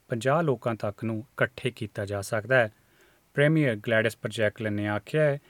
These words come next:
ਕਿ ਕੋਵਿਡ ਉੱਨੀ ਦੇ ਲੋਕਾਂ ਦੀ ਮਾਨਸਿਕ ਸਿਹਤ ਤੇ ਪੈਂਦੇ ਅਸਰਾਂ ਦੇ ਧਿਆਨ ਗੋਚਰੇ ਇਹ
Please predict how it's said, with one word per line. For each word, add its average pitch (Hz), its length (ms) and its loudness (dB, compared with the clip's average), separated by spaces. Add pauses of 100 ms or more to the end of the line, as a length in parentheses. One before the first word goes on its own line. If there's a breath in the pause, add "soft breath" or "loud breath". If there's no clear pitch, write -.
(160 soft breath)
ਕਿ 151 120 -6
ਕੋਵਿਡ 151 420 4
ਉੱਨੀ 156 220 4
ਦੇ 156 200 2
ਲੋਕਾਂ 127 460 -2
ਦੀ 135 160 0
ਮਾਨਸਿਕ 110 600 -2
ਸਿਹਤ 117 380 -2
ਤੇ 131 80 -2
ਪੈਂਦੇ 107 440 -2 (160)
ਅਸਰਾਂ 143 260 0
ਦੇ 139 100 2
ਧਿਆਨ 104 280 -2
ਗੋਚਰੇ 113 480 0 (340)
ਇਹ 135 40 -2